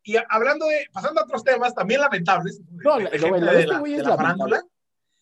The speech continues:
Speaker 2: <laughs> Es que
Speaker 1: otros
Speaker 2: ya,
Speaker 1: temas
Speaker 2: es
Speaker 1: también lamentables de gente de la farándula.
Speaker 2: En esta ocasión, en esta ocasión, el programa vio con la lluvia torrencial y después pasamos a lo que viene siendo la nota rosa, como lo llamarían Juan José Rueda y, y,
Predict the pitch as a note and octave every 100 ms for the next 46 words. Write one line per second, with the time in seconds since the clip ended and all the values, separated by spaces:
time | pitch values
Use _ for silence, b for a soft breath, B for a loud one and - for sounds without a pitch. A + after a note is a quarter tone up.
0 | _ _ - - F#3 F#3+ - B3+ G#3 G3
1 | - G3+ D#3 E3+ A3 F3 F3 F3+ F3+ E3
2 | F3 F3+ E3 D3 A3+ C4 C4 C4+ A3 B3+
3 | F#4+ G4+ G4 F3+ A3+ A#3 G#3 C4 D#4 G3+
4 | G3+ A3+ G3+ D#3+ E3 F3+ G#3 B3 F#3+ E3+
5 | F#3+ G#3 E3 C#3 F3+ F3+ C#3 E3+ - D3+
6 | D3 F#3+ G#3+ A3 A3 G3 C3+ C#3+ D3+ F3
7 | F3+ F3+ C#3 C#3 D3 C#3+ D3 - G3+ _
8 | _ _ D#3 D3 C#3 C#3 C#3 C#3+ E3 F3+
9 | - D3 C3+ C3 D3+ D#3+ E3 E3 E3 C3+
10 | C#3+ C3+ C3